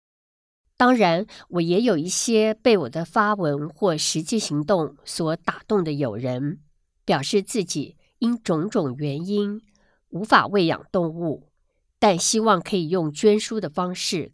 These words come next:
给我们或动保团体。此时，我一定客气婉谢对我们的捐助，因为比我们窘迫的志工和团体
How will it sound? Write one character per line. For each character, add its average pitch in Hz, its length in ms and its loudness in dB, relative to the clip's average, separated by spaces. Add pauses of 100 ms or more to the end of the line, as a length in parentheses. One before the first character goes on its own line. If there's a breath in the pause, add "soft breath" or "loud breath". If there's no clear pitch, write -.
给 156 160 -2
我 165 220 -4
们 131 380 -8 (260)
或 170 220 0
动 160 220 -4
保 127 140 -8
团 135 300 -14
体。 - 320 -14 (1500)
此 - 220 -2
时， 202 380 2 (200 loud breath)
我 180 120 0
一 185 120 2
定 214 240 0
客 233 300 2
气 190 240 -2
婉 156 280 -2
谢 175 420 0
对 185 140 4
我 135 120 -2
们 101 100 -14
的 156 120 -8
捐 185 300 -4
助， - 340 -6 (680 loud breath)
因 220 200 0
为 190 220 4
比 190 180 0
我 202 100 6
们 151 220 0
窘 - 260 -2
迫 220 220 0
的 180 120 -2
志 196 220 -2
工 208 260 0
和 151 220 -4
团 147 340 -8
体 - 320 -20